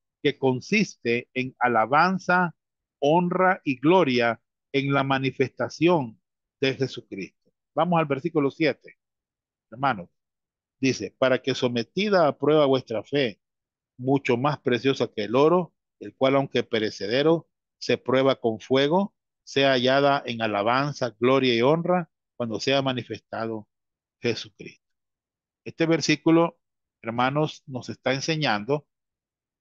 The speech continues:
que un día en el tribunal de Cristo, cuando nos toque dar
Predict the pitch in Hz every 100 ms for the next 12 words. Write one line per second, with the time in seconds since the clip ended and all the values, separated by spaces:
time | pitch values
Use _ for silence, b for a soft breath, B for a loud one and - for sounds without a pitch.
0 | _ _ _ _ _ - 123 117 135 143
1 | 151 170 165 147 131 - 156 185 175 156
2 | 160 151 - 131 113 - 131 123 117 113
3 | 110 - - 160 165 123 113 143 156